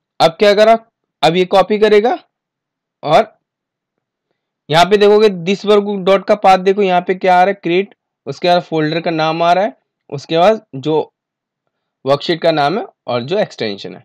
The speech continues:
अब क्या करेंगे, हम डायरेक्ट चला देंगे, ठीक है। यहाँ पे ब्रेक पॉइंट करते हैं और अब यहाँ पे देखो ये, अ, बार बार ओपन हो रहा है, क्लोज हो रहा है,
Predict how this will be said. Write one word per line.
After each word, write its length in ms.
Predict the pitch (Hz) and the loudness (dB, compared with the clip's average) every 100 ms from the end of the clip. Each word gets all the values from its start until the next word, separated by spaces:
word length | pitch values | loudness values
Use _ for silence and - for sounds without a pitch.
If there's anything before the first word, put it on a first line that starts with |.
| _ _ _ _ | _ _ _ _
अब 140 | - 170 | -4 -4
क्या 220 | 202 202 | 0 0
करेंगे, 440 | 180 139 143 214 262 _ _ _ _ _ - | 0 -4 -4 -8 -10 _ _ _ _ _ -8
हम 200 | 165 196 | -6 -2
डायरेक्ट 300 | 143 123 117 _ | 0 -2 -4 _
चला 200 | 104 87 | -10 -8
देंगे, 240 | 87 87 | -10 -18
ठीक 360 | 120 _ - 151 | -20 _ -14 -10
है। 120 | 180 - - | -10 -14 -20
यहाँ 220 | 117 110 | -14 -12
पे 100 | 123 | -10
ब्रेक 260 | 107 110 104 | -10 -12 -12
पॉइंट 200 | 120 113 | -14 -12
करते 260 | 107 107 214 | -12 -12 -12
हैं 100 | 285 _ - | -14 _ -12
और 240 | 123 160 - _ _ _ _ _ _ _ - | -4 -4 -6 _ _ _ _ _ _ _ -6
अब 100 | 156 | -4
यहाँ 220 | 170 185 | 0 2
पे 120 | 190 208 | 2 2
देखो 260 | 202 214 | 2 2
ये, 300 | 202 202 196 | 2 4 2
अ, 420 | - 165 160 156 147 - | 2 4 6 4 2 -2
बार 240 | 156 170 170 | 2 4 4
बार 360 | 190 196 - _ _ - | 2 0 -4 _ _ -4
ओपन 320 | 170 180 185 | -2 0 0
हो 120 | 180 | 2
रहा 80 | 180 | 0
है, 60 | 180 | -2
क्लोज 280 | 165 165 | -2 -2
हो 80 | 151 | -2
रहा 120 | 151 | -2
है, 120 | 147 | -2